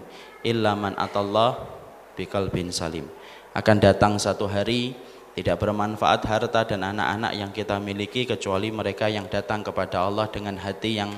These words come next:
salim, dan itulah yang kita sebut dengan Kolbun Salim. Makanya kita akan mencoba untuk membahasnya. Sebelum kita membahas tentang tema itu secara khusus, kita sampaikan dulu di dalam muqaddimah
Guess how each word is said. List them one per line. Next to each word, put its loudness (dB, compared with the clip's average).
salim, -2
dan 0
itulah 4
yang -4
kita -2
sebut -2
dengan -6
Kolbun -2
Salim. -2
Makanya 2
kita 2
akan -2
mencoba 0
untuk -2
membahasnya. -2
Sebelum 10
kita 4
membahas 6
tentang 4
tema 2
itu -2
secara 0
khusus, -2
kita 2
sampaikan 2
dulu 2
di -2
dalam 0
muqaddimah -2